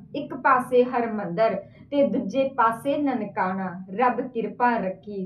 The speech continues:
ਕੋਈ ਵਰਤ ਨਾ ਜਾਵੇ ਭਾਣਾ। ਬਿਲਕੁਲ ਜੀ, ਸੰਨ ਸੰਤਾਲੀ ਵਿੱਚ ਜਦੋਂ ਦੇਸ਼ ਦੀ ਵੰਡ ਹੋਈ ਤਾਂ ਦੋ, ਪੰਜਾਬ ਦੇ ਦੋ ਹਿੱਸੇ ਕਰ ਦਿੱਤੇ ਗਏ, ਤਾਂ ਉਸ ਸਮੇਂ ਸਭ ਤੋਂ ਜ਼ਿਆਦਾ ਜੋ ਦੁੱਖ ਆ ਉਹ ਪੰਜਾਬ ਨੇ ਹੰਢਾਇਆ, ਕਿਉਂਕਿ ਪੰਜਾਬ ਦੇ ਹੀ ਦੋ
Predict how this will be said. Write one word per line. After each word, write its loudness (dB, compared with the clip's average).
ਕੋਈ 2
ਵਰਤ -4
ਨਾ -4
ਜਾਵੇ -6
ਭਾਣਾ। -8
ਬਿਲਕੁਲ 0
ਜੀ, -2
ਸੰਨ 0
ਸੰਤਾਲੀ 0
ਵਿੱਚ -4
ਜਦੋਂ 0
ਦੇਸ਼ -2
ਦੀ -4
ਵੰਡ -2
ਹੋਈ 2
ਤਾਂ -2
ਦੋ, -2
ਪੰਜਾਬ 0
ਦੇ 0
ਦੋ 0
ਹਿੱਸੇ -6
ਕਰ -6
ਦਿੱਤੇ -8
ਗਏ, -8
ਤਾਂ 6
ਉਸ -4
ਸਮੇਂ 0
ਸਭ 4
ਤੋਂ -4
ਜ਼ਿਆਦਾ 2
ਜੋ -2
ਦੁੱਖ -4
ਆ 0
ਉਹ -6
ਪੰਜਾਬ 0
ਨੇ -4
ਹੰਢਾਇਆ, -2
ਕਿਉਂਕਿ -4
ਪੰਜਾਬ 0
ਦੇ -2
ਹੀ -2
ਦੋ 2